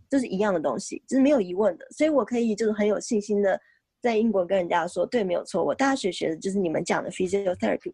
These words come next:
然后但是就是音乐治疗是不一样的情形哦，我那时候就查了，即使是在英国，它的不同的学校，音乐治疗师受的训练也是不一样的。然后英国跟美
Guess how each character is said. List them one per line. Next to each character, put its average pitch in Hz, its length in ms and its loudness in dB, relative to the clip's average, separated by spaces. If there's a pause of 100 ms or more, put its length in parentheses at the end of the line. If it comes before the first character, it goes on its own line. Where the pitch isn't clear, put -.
(640)
然 208 100 2
后 233 100 2
但 330 180 4
是 302 140 -10
就 285 140 0
是 262 100 0
音 269 120 0
乐 285 160 2
治 262 160 -2
疗 185 340 0
是 254 220 -2
不 285 180 -4
一 240 60 0
样 226 140 0
的 190 100 0
情 190 200 -6
形 170 220 -4
哦， 151 160 0
我 180 100 0
那 285 160 6
时 311 100 2
候 285 160 6
就 262 180 0
查 180 260 -2
了， 185 160 0 (640)
即 294 160 2
使 254 160 -2
是 240 120 -4
在 233 160 2
英 214 260 2
国， 156 300 2 (320)
它 233 200 2
的 233 80 4
不 285 160 -2
同 214 200 0
的 190 80 -4
学 - 340 -6
校， 160 300 -2 (200)
音 254 140 2
乐 254 80 6
治 226 140 -2
疗 190 180 0
师 202 160 -2
受 202 180 0
的 175 80 2
训 190 180 -2
练 175 140 0
也 - 80 -16
是 - 120 -8
不 214 180 2
一 165 40 0
样 165 200 0
的。 - 100 -16 (520)
然 202 140 2
后 226 340 4 (200)
英 277 180 6
国 196 200 6
跟 214 140 2
美 190 200 6